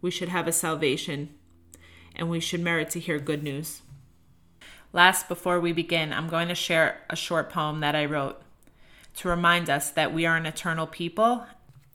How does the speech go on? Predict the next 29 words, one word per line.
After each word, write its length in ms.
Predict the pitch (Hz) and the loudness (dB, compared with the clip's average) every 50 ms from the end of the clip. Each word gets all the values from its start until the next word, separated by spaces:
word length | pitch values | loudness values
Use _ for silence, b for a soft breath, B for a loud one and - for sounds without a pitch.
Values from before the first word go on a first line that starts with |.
| - B B B B B B B B B - | -20 B B B B B B B B B -6
and 120 | 170 170 | 0 4
our 260 | 160 160 160 165 175 165 | 6 6 6 6 4 2
light 300 | 165 160 165 156 - 139 | 4 4 4 4 4 2
will 120 | 156 151 | -2 -2
triumph 600 | 156 - - 160 151 151 147 135 127 - - - - - - - | -4 -2 2 4 4 4 4 2 -2 -4 -8 -16 -20 -20 -16 -4
ultimately. 680 | - 160 151 147 - 156 131 131 120 123 139 139 139 - - - - - - _ _ _ _ - - _ _ _ _ _ _ - - - - - | -2 -2 -2 0 -2 -6 -6 -6 -6 -6 -6 -8 -8 -12 -18 -20 -20 -20 -20 _ _ _ _ -20 -20 _ _ _ _ _ _ -14 -14 -14 -4 -4
The 80 | 175 | -4
people 400 | 175 - - 196 190 196 208 190 | -4 -2 -4 -4 0 2 2 2
of 160 | 175 170 - | 2 2 0
forever. 440 | - 165 151 151 143 - - - - - - - - - - - _ _ - _ _ _ _ - _ _ _ _ _ _ - B B B B B B B B B B B B | -2 0 0 0 -2 -4 -6 -8 -10 -12 -20 -20 -20 -20 -20 -20 _ _ -20 _ _ _ _ -20 _ _ _ _ _ _ -20 B B B B B B B B B B B B
You 120 | - 202 196 | -4 -2 2
want 200 | 190 202 208 214 | 4 4 4 4
to 80 | 180 | 2
hear 140 | 180 202 190 | 2 0 2
stories? 760 | 190 - - 202 190 190 190 202 226 240 247 240 - - - - - _ _ - | 0 -2 0 2 2 4 4 6 4 4 2 2 -2 -6 -8 -12 -18 _ _ -8
We 200 | 175 180 196 185 | -4 -4 -2 0
have 220 | 196 190 175 - | 0 0 0 0
stories. 720 | - - - 170 156 151 143 135 - 147 - - - - - - - _ _ _ _ - - B B B B - | -4 -4 -2 -2 0 0 0 -2 -2 -4 -6 -8 -8 -10 -14 -20 -20 _ _ _ _ -20 -20 B B B B -8
Stories 480 | - - - 208 202 214 226 233 233 | -6 -2 0 2 4 6 6 6 4
of 140 | 226 - - | 2 -2 -2
persecution 760 | - 208 190 185 - - 190 - - 190 185 - - 185 170 | -2 -2 -2 0 -2 -6 -6 -6 -6 -6 -4 -4 -4 -4 -4
going 280 | 165 180 175 175 175 170 | -2 0 0 0 0 2
back 240 | 175 170 170 165 - | 2 2 2 2 -2
centuries. 680 | - - 160 165 156 - - 151 - 156 - - - - | -2 -2 -2 -4 -4 -4 -4 -4 -4 -6 -8 -10 -12 -8
Stories 500 | - - - - 190 190 190 208 226 214 | -4 -4 0 0 2 2 4 4 4 2
of 160 | 214 190 - - | 2 -2 -2 -4
crusades 600 | - - 185 180 - - 190 185 185 175 185 180 | -4 -2 -2 -2 0 0 2 2 4 2 2 0
and 100 | 160 160 | -2 -4
pogroms, 720 | 180 175 165 180 175 165 160 156 143 156 160 - - - | -6 -4 -2 2 4 4 4 4 2 0 -4 -4 -6 -6